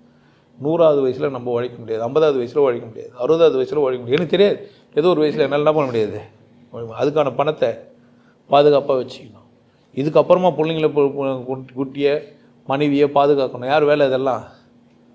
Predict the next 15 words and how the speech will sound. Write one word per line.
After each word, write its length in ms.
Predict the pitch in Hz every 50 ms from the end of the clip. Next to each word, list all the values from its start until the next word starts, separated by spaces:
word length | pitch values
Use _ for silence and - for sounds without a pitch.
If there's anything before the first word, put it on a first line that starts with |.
| _ _ _ _
உங்க 160 | _ 120 117 113
வேலை 180 | 117 117 117 113
தான். 200 | 110 110 107 110 _ _
கவனமா 380 | - 120 127 143 151 147 147 143
இருங்க. 240 | 131 120 117 104 101 110 - - _ _ _
இதுல 220 | - 120 127 127 123
வர 180 | 123 123 123
குடிக்கிறது, 640 | 123 120 123 127 127 123 120 123 117 117 - 117 117 117 - - _ _ _ _ _ _ _ _ _
தேவையில்லாத 480 | - 135 135 135 135 131 123 127 127 123 117
செலவு 280 | 120 127 123 127 123 120
பண்றது, 380 | 131 127 117 117 117 117 - 131 131 127
ஊரை 200 | 131 143 139 127
சுத்துறது, 440 | - 131 117 117 - 117 107 117 123
சம்பாதித்தது 540 | - 147 139 143 156 151 143 131 131 143 127
கொஞ்சோண்டு. 440 | 131 135 131 131 139 127 117 110